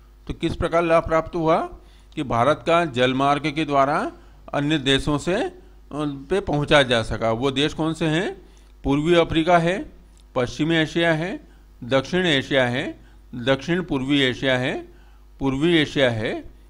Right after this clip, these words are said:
ये इन तक पहुंचाया जा सका और इसके कारण भारत के सांस्कृतिक एवं व्यापारिक संबंध स्थापित हो सके। और महासागर जो है, उसका नाम जो है,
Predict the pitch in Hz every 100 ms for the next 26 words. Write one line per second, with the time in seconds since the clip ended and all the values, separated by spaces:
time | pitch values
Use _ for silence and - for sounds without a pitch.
0 | - 135 135 160 165 - 147 139 170 175
1 | - 139 123 151 151 151 160 165 165 160
2 | - 139 180 170 139 127 143 339 - -
3 | - 120 120 135 156 - 165 247 - -
4 | - - 139 127 - 151 147 202 - 156
5 | 147 156 160 127 113 131 151 147 127 127
6 | 135 139 247 370 - - - 131 117 135
7 | 123 139 120 113 107 110 110 - - -
8 | - - 139 151 160 156 135 117 117 165
9 | 180 170 190 156 135 123 185 170 170 143
10 | 123 143 151 127 113 139